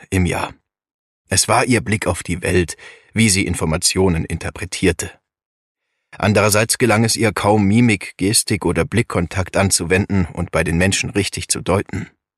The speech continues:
Sie beherrschte die Kunst des Smalltalks nicht, der von ihr gesellschaftlich erwartet wurde.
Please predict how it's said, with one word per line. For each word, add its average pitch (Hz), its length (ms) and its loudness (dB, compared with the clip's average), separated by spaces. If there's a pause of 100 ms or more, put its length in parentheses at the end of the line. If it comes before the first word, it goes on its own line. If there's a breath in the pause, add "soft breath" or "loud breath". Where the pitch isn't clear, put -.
(360)
Sie 123 160 2
beherrschte 127 420 2
die 123 80 0
Kunst - 320 0
des 113 120 2
Smalltalks 110 560 2
nicht, 92 220 -2
der - 120 2
von - 180 -2
ihr 90 120 0
gesellschaftlich 90 680 -2
erwartet 90 480 -2
wurde. - 340 -4